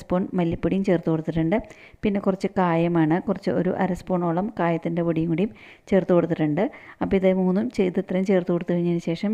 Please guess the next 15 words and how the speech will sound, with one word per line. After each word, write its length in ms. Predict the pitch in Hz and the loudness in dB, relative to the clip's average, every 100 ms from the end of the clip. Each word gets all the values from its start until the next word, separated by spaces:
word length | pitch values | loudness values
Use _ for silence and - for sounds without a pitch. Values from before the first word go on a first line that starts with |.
| 226 | -2
ശരിക്കും 280 | 180 180 175 | -4 -4 -4
ഇതൊന്നും 240 | 170 170 170 | -2 -2 -2
കൂടി 120 | 180 175 | -2 -2
മിക്സ് 200 | - - | -4 -4
ചെയ്യണം. 280 | 156 170 240 - - - - | -2 0 -4 -8 -20 -20 -10
അപ്പോൾ 140 | 196 202 | -2 0
ആ 40 | 196 | 0
മിക്സ് 200 | 196 - | -2 -2
ചെയ്ത് 220 | 202 190 202 - 196 | -2 0 -2 0 -2
അതിന് 200 | 185 185 | 0 0
മുന്നേ 220 | 175 175 175 | 0 0 0
തന്നെ 220 | 165 190 - - - 190 | 0 -2 -6 -14 -4 0
ഒരു 120 | 202 - | 2 2
അര 80 | 196 185 | 0 0
കപ്പ് 240 | 180 208 | -2 -2